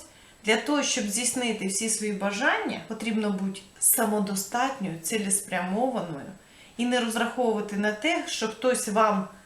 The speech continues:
подасть. Ні, такого не буде. Ви королева жезлів, ресурсна сила, сильна, цілеспрямована, самодостатня. Ви маєте вже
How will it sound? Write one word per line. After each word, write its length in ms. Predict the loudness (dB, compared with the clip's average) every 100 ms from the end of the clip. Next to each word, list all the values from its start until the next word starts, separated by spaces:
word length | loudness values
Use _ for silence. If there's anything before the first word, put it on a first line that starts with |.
| -20 -20 -20 -12
подасть. 560 | -2 4 6 6 4 0
Ні, 280 | 0 2 2
такого 380 | 2 0 0 -2
не 120 | -2
буде. 380 | -2 -4 -6 -8 -12 -16 -6
Ви 180 | -2 -2
королева 520 | 0 0 2 2 2
жезлів, 680 | 2 2 2 2 0 -2 -6 -8 -2
ресурсна 920 | 2 2 2 2 2 2 0 -2 0
сила, 600 | 2 2 2 2 0 -2 -6 -18 -20 -20 -20 -2
сильна, 680 | 2 2 2 0 0 -2 -4 -4
цілеспрямована, 1300 | 0 2 2 0 0 0 2 4 4 4 2 0 -2 -12 -20 -20 -20 -20 -20 -10 0
самодостатня. 1300 | 4 6 4 2 0 0 0 2 4 2 0 -6 -6 -14 -10
Ви 160 | 0 4
маєте 580 | 6 6 6 4 2 0
вже 640 | 0 0 0 2 2 -2